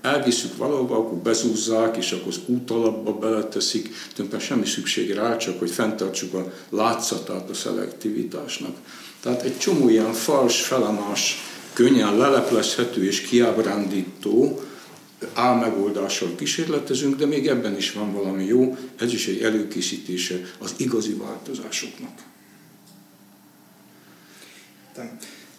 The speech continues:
Speaker 2: Tehát akkor a változások közelednek, és hamarosan,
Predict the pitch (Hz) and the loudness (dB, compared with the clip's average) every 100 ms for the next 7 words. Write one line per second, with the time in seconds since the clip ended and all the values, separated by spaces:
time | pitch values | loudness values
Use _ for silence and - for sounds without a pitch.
0 | - - 139 117 120 127 120 131 117 113 | -20 -4 -4 -2 -4 -2 0 0 0 -2
1 | 110 - 113 - - 123 131 139 139 147 | -2 -4 -6 -10 -6 -4 -2 -2 -4 -6
2 | 117 - 117 107 104 - 104 | -8 -8 -6 -6 -6 -8 -10